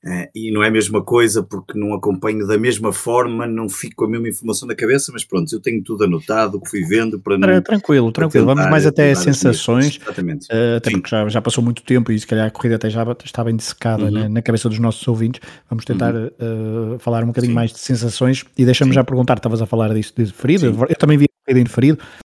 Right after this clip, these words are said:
Speaker 2: eh,
Speaker 1: Uhum.
Speaker 2: na noite de domingo consegui abstrair-me, eh, e consegui não saber,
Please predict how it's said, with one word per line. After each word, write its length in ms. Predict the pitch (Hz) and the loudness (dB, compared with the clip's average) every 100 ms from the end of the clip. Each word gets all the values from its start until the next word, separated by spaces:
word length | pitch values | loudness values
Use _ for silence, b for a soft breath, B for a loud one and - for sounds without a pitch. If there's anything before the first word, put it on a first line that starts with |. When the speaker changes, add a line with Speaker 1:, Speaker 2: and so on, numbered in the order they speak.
| _ - | _ -4
Speaker 2:
eh, 300 | 117 113 110 | 0 2 0
Speaker 1:
Uhum. 60 | 107 | 0
Speaker 2:
na 80 | 117 | 2
noite 240 | 135 135 _ _ | 4 4 _ _
de 40 | 117 | 0
domingo 260 | 123 156 156 | 4 4 4
consegui 380 | 120 - 120 | 0 2 2
abstrair-me, 720 | 117 - - 120 123 120 107 98 B B _ - | 2 2 2 6 6 6 4 0 B B _ -6
eh, 520 | 107 107 104 98 113 | -4 -4 -4 -4 -6
e 80 | - | -10
consegui 380 | - 117 - 117 | -6 -6 -2 2
não 180 | 127 135 | 4 4
saber, 400 | - 120 110 | 4 2 2